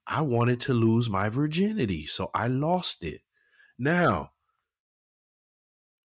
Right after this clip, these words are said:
again, key word, I was eighteen, not ten, not eight. Ten plus eight, but not ten or eight years old. Because in my opinion,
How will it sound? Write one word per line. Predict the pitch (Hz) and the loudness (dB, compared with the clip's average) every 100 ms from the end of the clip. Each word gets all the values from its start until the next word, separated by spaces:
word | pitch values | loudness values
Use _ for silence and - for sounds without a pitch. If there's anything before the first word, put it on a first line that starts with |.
| _ _ _ _ _ | _ _ _ _ _
again, | 135 107 196 123 80 76 _ | -2 4 4 4 0 -8 _
key | - 160 165 | -6 -2 0
word, | 170 190 107 85 - | 4 4 2 0 -4
I | 117 | -2
was | 135 120 - - | 2 0 0 -2
eighteen, | 139 151 - - 190 175 90 73 - _ _ - - _ - - - - | -2 0 -4 -2 0 0 0 -6 -14 _ _ -20 -20 _ -20 -20 -16 -6
not | 95 117 139 - | 0 0 0 -2
ten, | - 180 180 190 214 _ | -2 0 0 -2 -6 _
not | 117 131 147 | -2 0 0
eight. | - 139 - _ _ _ _ | -2 -2 -4 _ _ _ _
Ten | - 165 185 | 2 2 2
plus | - 160 - | 4 4 4
eight, | 113 87 - _ _ | 2 0 -6 _ _
but | 92 | -4
not | 95 139 - | 0 0 -2
ten | - 156 | 0 2
or | 135 | 2
eight | 131 | 2
years | 113 107 107 | 0 0 2
old. | 190 87 - - - - - _ | 2 0 -2 -14 -20 -20 -20 _
Because | 107 104 113 95 | 0 2 2 2
in | 85 | 0
my | 80 90 - | 0 2 4
opinion, | 381 381 - 104 73 73 | 4 2 0 0 0 -8